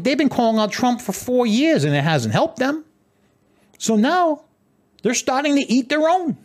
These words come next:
This is absolutely crazy. We're gonna have to watch it, this. We're gonna have to watch this.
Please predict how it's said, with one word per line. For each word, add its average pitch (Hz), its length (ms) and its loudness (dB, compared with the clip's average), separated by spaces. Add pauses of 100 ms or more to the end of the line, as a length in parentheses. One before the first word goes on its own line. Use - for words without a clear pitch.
(840)
This 247 160 -2
is 285 100 -2
absolutely 294 400 0
crazy. 247 400 0
We're 135 140 2
gonna 175 180 2
have 165 200 -2
to 151 80 0
watch 131 300 0
it, 147 200 -2
this. 156 200 -2
We're 127 100 0
gonna 151 320 0
have 143 220 0
to 135 60 -4
watch 123 380 0
this. 185 180 0